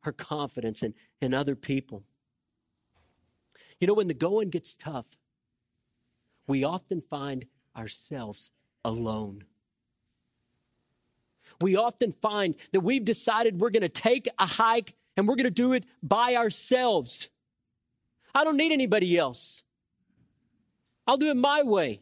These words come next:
I've got the Lord. And then when things get tough, we find ourselves like Catherine did, isolated, alone,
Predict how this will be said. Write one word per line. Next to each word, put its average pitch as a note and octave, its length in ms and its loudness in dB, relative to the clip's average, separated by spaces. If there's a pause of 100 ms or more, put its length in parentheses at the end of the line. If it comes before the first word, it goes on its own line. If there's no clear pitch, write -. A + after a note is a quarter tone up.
I've C4+ 140 -2
got B3+ 160 0
the F3+ 80 4
Lord. E3 380 2 (2750)
And C#3+ 140 -2
then C3+ 320 -2 (560)
when C3+ 120 -4
things D3+ 320 -2
get C3 180 -6
tough, - 440 -10 (2000)
we C3 60 -4
find C#3+ 340 -6
ourselves B2 600 -8
like A2 200 -10
Catherine G#2+ 480 -10
did, F2 260 -12 (220)
isolated, F2 760 -6 (460)
alone, F#2 460 -8